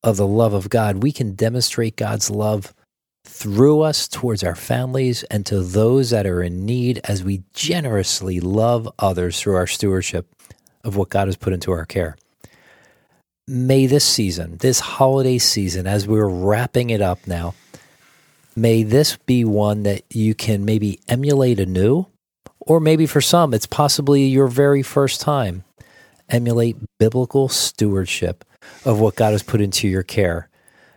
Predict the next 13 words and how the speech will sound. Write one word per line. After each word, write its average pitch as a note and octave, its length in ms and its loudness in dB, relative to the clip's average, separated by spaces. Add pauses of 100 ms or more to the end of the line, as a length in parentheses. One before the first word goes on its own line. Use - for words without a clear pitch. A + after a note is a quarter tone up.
(640)
and B2 180 2
living C#3 420 4
out A#2+ 340 -2 (160)
hope - 460 0 (240)
in G#2+ 140 -6
the G2+ 100 -2
Lord, F2+ 440 -2 (340)
peace - 560 0 (140)
in G#2+ 100 -2
the G2 100 0
storms F2+ 400 -4
of F2 160 0
love, E2+ 280 2